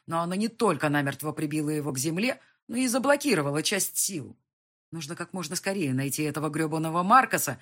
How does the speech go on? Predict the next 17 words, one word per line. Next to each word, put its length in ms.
чтобы 260
он 120
поставил 480
жирную 380
точку 300
в 60
этом 220
противостоянии. 920
Кстати, 440
о 100
Маркосе. 520
Сейчас, 460
когда 240
Теодора 440
сдерживает 640
моё 240
копьё, 440